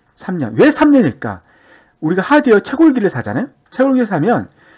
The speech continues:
얘의 수명이 삼 년이기 때문에 삼 년으로 잡아요. 그래서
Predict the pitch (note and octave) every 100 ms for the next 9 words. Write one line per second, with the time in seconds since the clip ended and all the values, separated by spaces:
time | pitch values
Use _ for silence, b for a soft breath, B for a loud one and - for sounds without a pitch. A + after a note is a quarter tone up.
0 | b b b b C#3 G#3 G#3 C#4 C4+ -
1 | C#4+ C4 A#3+ B3 - C#4 D#4 E4 B3 -
2 | A2 B2 C3 - A#3 A#3 G#3 F3+ - A2
3 | F#2+ B2 - C#3+ C#3 D#3+ -